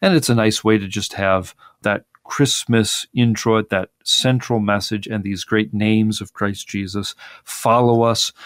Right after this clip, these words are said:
throughout the season. And then the, as whatever our singing is, uh, and however new or old, we tend to sing the old favorites on Christmas and its season, don't we? Let's just make sure that they're new songs by the biblical definition,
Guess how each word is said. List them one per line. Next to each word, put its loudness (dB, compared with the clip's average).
throughout 0
the -8
season. -2
And -4
then -2
the, -6
as -4
whatever 2
our 4
singing 2
is, -4
uh, -2
and -4
however 0
new 6
or 4
old, 4
we -8
tend -8
to -12
sing -8
the -6
old -6
favorites -4
on -14
Christmas -10
and -8
its -10
season, -6
don't 0
we? -10
Let's 0
just 2
make 2
sure 0
that -4
they're 0
new 6
songs 0
by -6
the -12
biblical -8
definition, -8